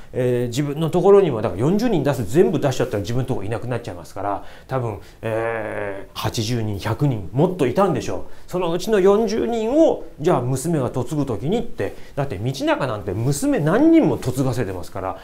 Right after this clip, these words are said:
その度に何十人もね、家来の女性をね、家-、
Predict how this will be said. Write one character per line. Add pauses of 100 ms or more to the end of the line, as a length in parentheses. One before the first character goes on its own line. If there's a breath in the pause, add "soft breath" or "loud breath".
(160 loud breath)
そ
の
度
に
何
十
人
も
ね、 (180 loud breath)
家
来
の
女
性
を
ね、 (180 loud breath)
家-、